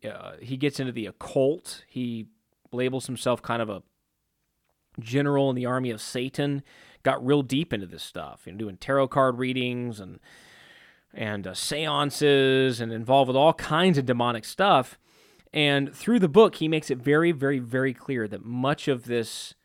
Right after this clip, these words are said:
stemmed from one thing, his desire for a father's love and acceptance. And his dad was around, right? But he wasn't present. He wasn't, there was no presence, no participation.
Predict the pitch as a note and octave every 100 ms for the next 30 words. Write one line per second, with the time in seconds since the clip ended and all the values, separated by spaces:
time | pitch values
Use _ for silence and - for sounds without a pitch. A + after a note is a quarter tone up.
0 | _ - - - B2+ A#2+ A2 G2 G2 A2+
1 | B2 B2 - G#2+ F2+ D2 _ _ _ -
2 | A#2+ G#2+ A2+ G#2 F#2+ G2+ G#2+ G#2+ F#2+ E2
3 | - _ _ _ _ - G2+ F2 - A2+
4 | A2 A2 G#2+ G2+ _ - G#2+ G#2 G2+ F#2+
5 | - G2 - - E2 - - A#2 A#2+ C4
6 | B3+ D4 A#3+ F3+ G3 F3+ - D#3 C3+ A#2+
7 | C#3+ G#2 F2 D2+ - _ _ _ _ _
8 | - A2+ A#2+ - _ _ _ - D3 E3+
9 | E3 F#3 C#3 B2+ - B2 A#2 - C#2+ _
10 | - _ _ _ _ _ - E3 D#3+ F3
11 | C#3+ - _ - C3+ D3+ B2+ - C3 A2
12 | D2+ - C#3 - - C3 - - - G#2
13 | F#2 - -